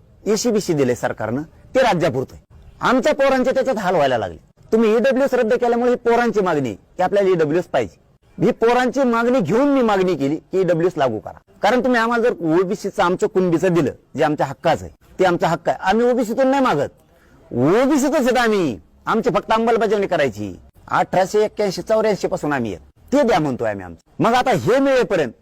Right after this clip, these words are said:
पोरांचा तोटा व्हायला लागलाय सरकारमुळं. कारण त्यांनी एससी, बीसी दिल्यामुळं ते ईडब्ल्यूएस रद्द झालं.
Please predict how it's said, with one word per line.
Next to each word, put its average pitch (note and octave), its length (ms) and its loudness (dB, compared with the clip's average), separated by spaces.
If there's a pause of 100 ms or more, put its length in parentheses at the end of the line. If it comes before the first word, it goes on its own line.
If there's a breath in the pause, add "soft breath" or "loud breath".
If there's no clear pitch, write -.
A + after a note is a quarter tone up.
(120)
पोरांचा F#3+ 480 0 (520)
तोटा A3+ 320 2
व्हायला F3+ 280 2
लागलाय D#3 260 0
सरकारमुळं. G3 680 -2 (320 soft breath)
कारण D#3+ 140 2
त्यांनी G#3 300 2
एससी, A#3+ 200 -2
बीसी G3 240 -2
दिल्यामुळं C3+ 420 0
ते C4 140 0
ईडब्ल्यूएस C4+ 300 2
रद्द G3+ 220 -2
झालं. C#3+ 180 -2